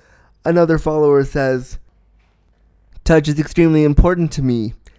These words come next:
It reminds me that I am a sexual and loving person and that I too need nurturing feeling expressed by another human being. And yes, it can also be therapeutic,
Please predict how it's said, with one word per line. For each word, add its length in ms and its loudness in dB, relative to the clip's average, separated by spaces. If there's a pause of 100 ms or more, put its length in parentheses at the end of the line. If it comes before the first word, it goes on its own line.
(200)
It 120 -10
reminds 480 -2
me 120 0
that 140 -2
I 80 -2
am 140 -2
a 60 -4
sexual 480 -6
and 140 -4
loving 280 -4
person 520 -10
and 120 -10
that 80 -8
I 140 -4
too 400 -8
need 240 -6
nurturing 720 -8 (420)
feeling 440 -6
expressed 720 -12
by 100 -8
another 380 -8
human 340 -10
being. 360 -10 (800)
And 200 -6
yes, 480 -4 (420)
it 120 -12
can 100 -4
also 240 -6
be 120 -8
therapeutic, 720 -6